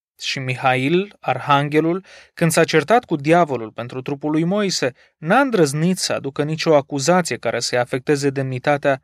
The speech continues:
ci a spus doar: 'Domnul să te mustre.'"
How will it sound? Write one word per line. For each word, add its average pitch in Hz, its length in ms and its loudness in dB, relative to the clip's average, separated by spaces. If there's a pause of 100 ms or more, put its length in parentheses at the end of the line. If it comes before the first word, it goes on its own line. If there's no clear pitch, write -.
(120)
ci - 100 -8
a 147 80 2
spus 143 320 -6
doar: 135 340 2 (200)
'Domnul 131 600 -2
să 120 200 -6
te 120 120 -6
mustre.'" 139 440 -10